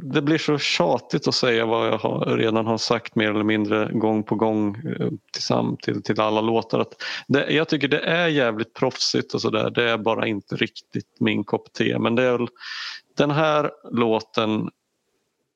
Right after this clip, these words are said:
är nog, jo, men det, jag tycker nog också att det här är den bästa låten på, på skivan. Men det är nog ändå ingen av de här låtarna som jag personligen skulle slänga med på ett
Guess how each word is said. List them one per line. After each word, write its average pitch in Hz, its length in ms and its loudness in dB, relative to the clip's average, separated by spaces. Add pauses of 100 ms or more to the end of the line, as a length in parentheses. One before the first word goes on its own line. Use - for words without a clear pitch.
(140)
är 117 260 2
nog, 104 300 -2
jo, 131 120 4
men 139 120 2
det, 139 140 2
jag 143 160 0
tycker - 240 0
nog 120 160 4
också 123 300 0
att 104 60 -2
det 110 60 4
här 104 180 0
är 101 120 0
den 104 140 -2
bästa 104 380 -2
låten - 560 -2 (180)
på, - 320 -2 (200)
på - 120 0
skivan. - 480 -2 (580)
Men 123 160 2
det 127 120 4
är 127 60 0
nog 127 160 -2
ändå 131 460 2
ingen 117 400 2
av 110 220 0
de 107 140 -2
här 110 160 -4
låtarna 107 460 -2
som 110 180 0
jag 107 120 2 (220)
personligen 110 800 0
skulle 104 240 -2
slänga - 340 0
med 107 280 -2
på - 80 0
ett - 60 -4